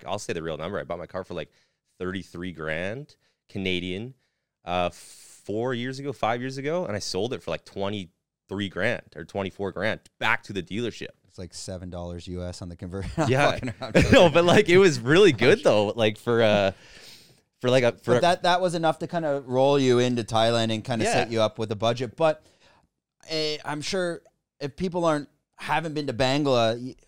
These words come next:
Speaker 2: that, that amount of money, let's see if five grand U S.
Speaker 1: Mm.
Speaker 2: If you're in Bangla every night, that is going to go so
Speaker 1: Oh, yeah.
Speaker 2: fast.
Speaker 1: Yeah, so for me, it was always, like, if I, if I go out and make a video, if I go out and I do a live stream, my audience is pr-,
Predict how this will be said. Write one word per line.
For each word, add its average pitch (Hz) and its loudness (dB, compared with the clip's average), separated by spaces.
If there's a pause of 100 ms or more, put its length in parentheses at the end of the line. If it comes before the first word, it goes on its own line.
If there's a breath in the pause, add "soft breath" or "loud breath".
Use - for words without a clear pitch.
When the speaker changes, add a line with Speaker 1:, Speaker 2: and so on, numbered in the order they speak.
(680)
Speaker 2:
that, 165 0 (160)
that 170 2
amount 160 2
of 139 0
money, 120 0
let's 165 0
see 233 -2
if 139 -6
five 120 -4
grand 95 -4
U 92 -6
S. 87 -12 (120)
Speaker 1:
Mm. 95 -10
Speaker 2:
If 123 -8
you're 196 2
in 180 -2
Bangla 117 0
every 110 -2
night, 101 -6
that 123 -4
is 117 -12
going 117 -10
to 120 -14
go 101 -6
so - -2
Speaker 1:
Oh, 160 4
yeah. 107 2
Speaker 2:
fast. 98 -8
Speaker 1:
Yeah, 117 2 (300)
so 151 0
for 147 -4
me, 170 -2
it 139 0
was 120 -4
always, 123 -2
like, 107 -2
if 104 -4
I, 110 0
if - -6
I 135 4
go 117 0
out 101 2
and 95 -6
make 95 -4
a 90 -10
video, 98 -4
if 104 -10
I 95 -2
go 95 -2
out 95 0
and 87 -8
I 87 -4
do 87 -8
a - -6
live 80 -4
stream, 127 -10 (320 soft breath)
my 113 0
audience 151 0
is 117 -10
pr-, - -20